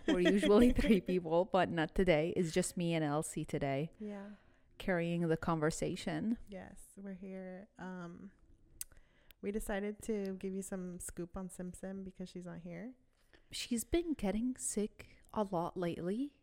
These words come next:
Speaker 1: I'm really worried. I think
Speaker 2: She's
Speaker 1: she really
Speaker 2: stressed.
Speaker 1: needs to probably boost her immune system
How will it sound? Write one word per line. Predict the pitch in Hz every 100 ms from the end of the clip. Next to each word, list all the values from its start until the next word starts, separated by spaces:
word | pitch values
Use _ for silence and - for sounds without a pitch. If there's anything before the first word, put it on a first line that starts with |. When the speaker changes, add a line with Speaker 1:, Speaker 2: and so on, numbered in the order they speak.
| _
Speaker 1:
I'm | 190 185
really | 156 175 175 175
worried. | 151 156 156 147 -
I | 165
think | 170 190
Speaker 2:
She's | - 214
Speaker 1:
she | 202
really | 160 165 165
Speaker 2:
stressed. | 165
Speaker 1:
needs | 165 165 - - - _ _ _ -
to | 202 175 165 156 156 - _ _ _ _ _ _ -
probably | - 170 170 175
boost | 175 165 160 -
her | 165
immune | 165 156 156
system | - 156 - -